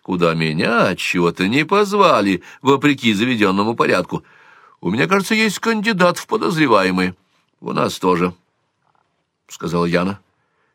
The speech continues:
«Почти сразу же вспомнили о письме,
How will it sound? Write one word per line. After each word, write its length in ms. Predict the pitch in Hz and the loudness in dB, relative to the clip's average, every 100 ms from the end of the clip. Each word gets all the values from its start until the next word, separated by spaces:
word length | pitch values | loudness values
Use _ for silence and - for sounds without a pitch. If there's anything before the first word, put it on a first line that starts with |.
| _ | _
«Почти 420 | 92 98 - 107 | -6 -6 -4 -4
сразу 440 | 110 - 220 185 101 | -4 0 0 2 0
же 180 | 90 | 0
вспомнили 600 | 92 - - - 185 98 | -2 -6 -6 -2 0 0
о 80 | 87 | -2
письме, 640 | 82 - - - 160 226 | -4 -8 -8 -4 -2 -2